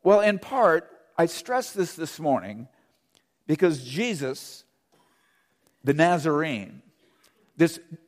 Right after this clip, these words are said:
Nazarene association with Jesus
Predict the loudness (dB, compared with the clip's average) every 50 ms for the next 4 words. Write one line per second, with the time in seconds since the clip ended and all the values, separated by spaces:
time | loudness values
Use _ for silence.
0 | -16 -10 -4 0 4 6 6 6 6 4 0 -2 -2 -2 -2 -4 -6 -6 -8 -8
1 | -6 -6 -6 -6 0 2 4 4 4 2 0 0 2 2 2 2 0 -2 -4 -6
2 | -6 -6 -10 -6 -4 -4 -4 -2 -4 -6 -6 -6 -6 -8 -10 -12 -12 -14 -18 -20
3 | -20